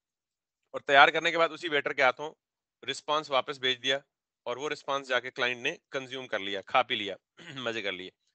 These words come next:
So it's just like that। Server is to entertain the requests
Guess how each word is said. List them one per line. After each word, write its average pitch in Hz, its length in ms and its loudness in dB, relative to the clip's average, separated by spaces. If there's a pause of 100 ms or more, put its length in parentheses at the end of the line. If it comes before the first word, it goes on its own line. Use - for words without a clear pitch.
(280)
So 120 120 -14
it's - 180 -14
just 165 220 0
like 143 180 6
that। 101 180 0
Server 151 360 2
is 185 160 0
to 214 140 -14 (1200)
entertain 175 540 6
the 175 100 6
requests 175 640 0